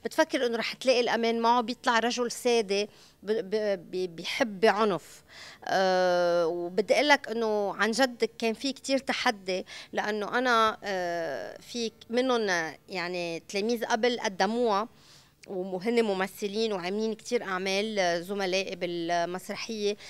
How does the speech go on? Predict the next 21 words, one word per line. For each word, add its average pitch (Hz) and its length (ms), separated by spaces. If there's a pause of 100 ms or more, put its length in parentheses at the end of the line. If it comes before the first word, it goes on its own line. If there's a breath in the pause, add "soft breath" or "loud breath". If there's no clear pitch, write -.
(240 loud breath)
آه، 185 420
مقدمين 220 580
قبل 208 440
من 190 140
كذا 208 240
سنة 220 380
وراحوا 196 360
فيها 220 200
على 185 200
المغرب. 196 540 (580 loud breath)
أنا 269 180
أجدد 262 440
عنصر، 214 440
أنا 226 240
إلي 226 100
شهر 226 340
واحد، 214 480
وكان 226 420
تحدي 208 540
من 202 300
سليمان 208 560